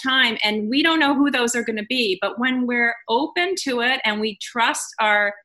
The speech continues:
we don't, we're not scared of that intuitive thing that happens, whether it's a cognitive dream or just knowing,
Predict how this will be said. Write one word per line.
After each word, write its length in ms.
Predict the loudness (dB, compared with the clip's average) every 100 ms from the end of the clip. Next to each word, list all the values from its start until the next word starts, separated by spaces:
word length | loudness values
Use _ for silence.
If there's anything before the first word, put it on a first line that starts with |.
| _
we 100 | 0
don't, 160 | 0 2
we're 100 | 0
not 160 | 0
scared 440 | -2 0 2 2 0
of 100 | 0
that 200 | 0 0
intuitive 520 | -2 -4 -2 -2 -4
thing 520 | -4 -2 -2 -4 -6
that 140 | -4 -2
happens, 480 | 2 0 0 -4 -2
whether 240 | -2 -2
it's 140 | -6
a 60 | -10 0
cognitive 460 | 2 2 0 -6 -10
dream 560 | -6 -4 -2 -2 -2 -4 -6
or 400 | -4 0 -2 -4 _ _ _ _ -2
just 320 | 0 0 -2
knowing, 640 | 0 2 2 0 0 -2